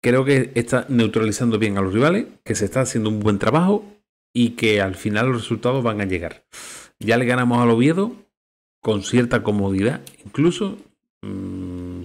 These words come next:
pudieron ser incluso un tres a cero. Eh, al Sporting creo que no, no,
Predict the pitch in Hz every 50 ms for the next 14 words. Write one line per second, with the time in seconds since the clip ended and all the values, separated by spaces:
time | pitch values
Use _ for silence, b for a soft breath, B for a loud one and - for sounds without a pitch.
0 | - - 98 95 98 104 104 95 110 107 104 95 98 90 - 98 95 90 - 95
1 | 92 85 - - 156 160 185 220 233 b b b b b b b b b b _
2 | _ _ - 104 101 98 98 98 101 95 92 92 95 92 - - 120 117 104 110
3 | 107 104 - 110 104 101 107 104 104 101 101 101 101 98 95 95 120